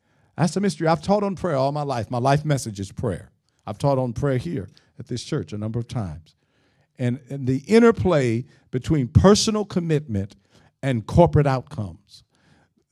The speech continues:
There's power in agreement. When the body of Christ is in, in one accord, there's power. The Word of God teaches that.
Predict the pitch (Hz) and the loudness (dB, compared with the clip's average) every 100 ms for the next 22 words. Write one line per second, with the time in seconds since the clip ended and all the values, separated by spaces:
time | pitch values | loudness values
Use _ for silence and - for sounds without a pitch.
0 | - 110 147 131 - - 233 240 202 185 | -14 0 2 2 0 -4 0 0 -2 -2
1 | 156 120 127 131 78 - _ _ _ _ | -2 -2 -4 -6 -8 -20 _ _ _ _
2 | _ _ _ _ _ _ - 127 117 113 | _ _ _ _ _ _ -8 -6 0 4
3 | 196 240 254 262 - 190 117 - 113 104 | 4 4 4 2 0 -2 -2 -8 -8 -6
4 | 120 143 131 120 123 135 - 120 80 _ | -6 -6 -6 -4 -4 -4 -8 -10 -10 _
5 | _ _ _ - 127 110 - 139 110 73 | _ _ _ -4 -2 2 2 0 -4 -8
6 | 73 98 110 127 120 131 131 143 147 98 | -12 -6 -2 0 0 -2 -2 -6 -8 -10
7 | 82 80 - | -12 -14 -16